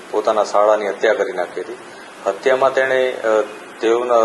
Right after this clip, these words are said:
રૂમમાં પડેલું સ્ટવ માર્યું હતું માથામાં શાળાને,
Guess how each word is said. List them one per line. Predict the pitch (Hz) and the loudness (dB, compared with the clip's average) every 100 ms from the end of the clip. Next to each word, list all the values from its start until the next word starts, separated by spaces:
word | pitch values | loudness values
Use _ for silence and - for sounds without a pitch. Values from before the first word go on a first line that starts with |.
| 110 101 101 101 | 4 2 0 -4
રૂમમાં | 110 123 123 117 | -4 0 2 2
પડેલું | 117 120 113 | 2 2 0
સ્ટવ | - 117 117 | 0 2 2
માર્યું | 110 104 104 101 | 4 2 2 -2
હતું | 101 98 | -2 0
માથામાં | 95 - 98 98 | 0 0 -2 -2
શાળાને, | - 202 101 113 | 2 4 4 2